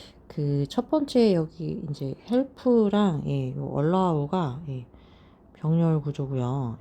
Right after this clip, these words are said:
여기다 박스를 이렇게 해볼게요. 그리고 이제 allow에 걸려있는 목적격 보어가 지금 to select,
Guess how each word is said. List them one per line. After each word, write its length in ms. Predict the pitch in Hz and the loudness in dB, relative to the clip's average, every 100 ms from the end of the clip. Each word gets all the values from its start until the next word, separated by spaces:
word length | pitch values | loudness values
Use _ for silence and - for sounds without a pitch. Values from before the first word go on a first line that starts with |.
| - | -12
여기다 260 | 131 131 - | -10 -10 -10
박스를 400 | - - - 165 | -14 -10 -6 -4
이렇게 280 | 135 127 160 | -4 -6 -8
해볼게요. 400 | 165 - 175 226 - - - - - - - - - - - | -8 -8 -4 -4 -6 -20 -20 -20 -20 -20 -20 -20 -20 -20 -4
그리고 200 | 190 185 | 2 2
이제 120 | 165 | 2
allow에 600 | 151 156 190 247 262 214 | 2 4 6 6 6 4
걸려있는 600 | 190 160 165 175 170 151 | 2 0 2 2 2 0
목적격 600 | 143 147 196 190 175 170 | -2 -4 -6 -4 -8 -8
보어가 1000 | - 160 160 160 156 156 143 139 170 170 | -6 0 2 4 4 4 2 0 -2 -4
지금 260 | 156 143 147 | -2 -2 -4
to 200 | - 254 | -4 -6
select, 640 | - 240 233 202 - 214 | -2 0 2 0 -2 -8